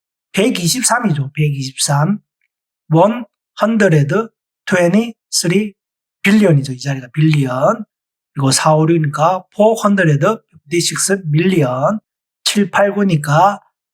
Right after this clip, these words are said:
세븐 헌드레드 에이티 나인 사우전드. 그리고 일, 이, 삼이니까 원 헌드레드 트웬티 쓰리. 이렇게 읽는 겁니다. 그러면 만 원일 경우에는 어떻게 할까요?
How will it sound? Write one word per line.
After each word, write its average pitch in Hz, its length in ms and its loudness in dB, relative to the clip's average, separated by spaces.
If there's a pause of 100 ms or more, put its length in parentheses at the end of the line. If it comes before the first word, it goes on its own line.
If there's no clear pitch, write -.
(160)
세븐 233 500 0
헌드레드 190 720 0 (220)
에이티 160 440 -2
나인 165 460 0 (160)
사우전드. 156 680 0 (300)
그리고 143 160 -6
일, 135 240 -4
이, 139 40 -2
삼이니까 147 720 -2
원 175 280 -4 (100)
헌드레드 160 640 -4 (140)
트웬티 160 400 -2
쓰리. - 480 -4 (460)
이렇게 156 520 -4 (180)
읽는 147 340 -2
겁니다. 151 640 -4 (340)
그러면 175 420 2
만 139 260 0
원일 220 300 2
경우에는 170 420 0
어떻게 170 300 -8
할까요? 156 680 -4